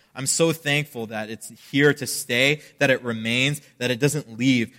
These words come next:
but that when you choose to, when you follow after Christ, when you, uh, follow after his ways, when you allow him to come into your life and to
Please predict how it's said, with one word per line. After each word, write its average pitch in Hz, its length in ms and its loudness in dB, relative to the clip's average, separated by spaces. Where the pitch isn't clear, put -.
but 139 100 2
that 143 160 2
when 135 160 -4
you 156 640 4
choose 175 240 0
to, 139 180 -12
when 147 180 -2
you 175 120 2
follow 180 540 4
after 147 380 0
Christ, 127 500 -2
when 131 200 -6
you, 196 580 0
uh, 135 220 2
follow 190 540 2
after 156 360 0
his 139 180 0
ways, 143 340 2
when 143 160 -6
you 190 240 0
allow 143 540 -2
him 139 420 0
to 147 120 -8
come 151 220 -8
into 165 300 -6
your 123 100 -6
life 147 760 0
and 143 180 -2
to 135 260 -2